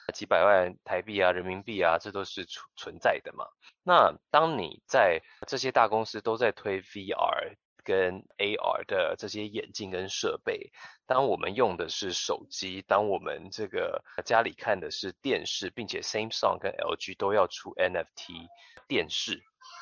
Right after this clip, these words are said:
的时候，那凭什么荧幕里面的东西没有价值跟没有收藏价值？那如果有收藏价值，那收-，有收藏价值的时间点，应该二零一五到二零一九年这一段的会是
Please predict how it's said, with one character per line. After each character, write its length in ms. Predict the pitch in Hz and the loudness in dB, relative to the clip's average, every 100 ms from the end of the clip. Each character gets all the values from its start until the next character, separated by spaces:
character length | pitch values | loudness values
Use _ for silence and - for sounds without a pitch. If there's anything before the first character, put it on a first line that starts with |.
| - | 0
的 140 | 90 | 0
时 240 | - - 85 | 0 -6 -6
候， 380 | - 131 - _ - - - _ | 2 2 0 _ -20 -20 -20 _
那 200 | 180 131 - _ | 4 4 2 _
凭 280 | - 104 160 | -8 -4 0
什 200 | - 71 | 2 2
么 280 | 71 - _ | -2 -10 _
荧 180 | - 101 | -6 -2
幕 180 | 147 104 | 0 0
里 140 | 80 | -2
面 200 | 107 107 | -2 -2
的 80 | 82 | -2
东 200 | - 87 | -4 -4
西 220 | 87 85 | -6 -10
没 280 | 82 92 85 | -10 -4 -2
有 120 | 90 | -2
价 240 | - 95 80 | 0 0 0
值 160 | - 87 | -6 -8
跟 140 | 85 | -8
没 140 | 92 | -6
有 120 | 92 - | -6 -6
收 220 | - 87 | -8 -10
藏 220 | - - | -10 -12
价 240 | - 87 - | -6 -8 -8
值？ 220 | - - _ - | -20 -20 _ 0
那 140 | 120 | 0
如 320 | 101 117 214 | 2 -4 -2
果 240 | 214 101 85 | 2 2 2
有 340 | 92 85 - _ _ | -2 -6 -6 _ _
收 260 | - - 123 | -6 2 2
藏 220 | - 85 | 2 -2
价 240 | 123 101 85 | 4 4 4
值， 220 | - - | -8 -6
那 140 | 117 113 | -4 0
收-， 180 | 127 123 | 0 -2
有 220 | 104 82 | -4 -4
收 180 | - 131 | -4 -4
藏 180 | 98 87 | -4 -2
价 220 | 123 95 | -2 -2
值 140 | - - | -6 -10
的 100 | 92 | -8
时 280 | - 104 | -8 -8
间 260 | 120 165 170 | -2 -2 -2
点， 240 | 180 - _ - _ _ | -10 -12 _ -20 _ _
应 240 | 139 139 147 | -8 -8 0
该 320 | 139 131 135 _ _ | 2 0 -4 _ _
二 120 | 123 | -4
零 180 | 90 92 | -4 -10
一 80 | 98 | -12
五 160 | 92 | -10
到 140 | - 101 | -2 0
二 140 | 107 | 0
零 160 | 92 85 | -4 -12
一 380 | 90 92 92 90 | -16 -16 -16 -12
九 280 | - 78 90 | -8 -6 -6
年 240 | 98 104 135 | -4 -4 -4
这 140 | 143 | -6
一 60 | 104 | 0
段 200 | 120 85 | 0 0
的 120 | - | -4
会 120 | - | -14
是 140 | 87 | -14